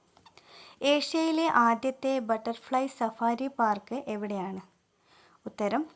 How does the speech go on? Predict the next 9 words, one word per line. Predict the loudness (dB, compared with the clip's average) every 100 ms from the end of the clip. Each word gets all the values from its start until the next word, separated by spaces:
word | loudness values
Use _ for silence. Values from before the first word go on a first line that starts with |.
| 0
തെന്മല. | 2 2 0 -2 -6 -14 -20 _ _ _ _ _ _ _ _ -20 -20 _
രണ്ടായിരത്തി | 0 2 2 2 0 -6
പന്ത്രണ്ടിൽ | 0 0 2 0 -2 -2 -6 -6
യുനെസ്കോയുടെ | -2 -2 -2 -6 0 2 2 0 0
ലോക | 0 0 0 0
പൈതൃക | 0 2 2 0 -4
പട്ടികയിൽ | -2 -2 -2 0 0 -2
ഉൾപ്പെടുത്തിയ | -4 -8 -4 -4 -4 -6 -4 -4 -6 -20 -20 -20 -6
ഇന്ത്യയിലെ | 0 2 2 0 0 -2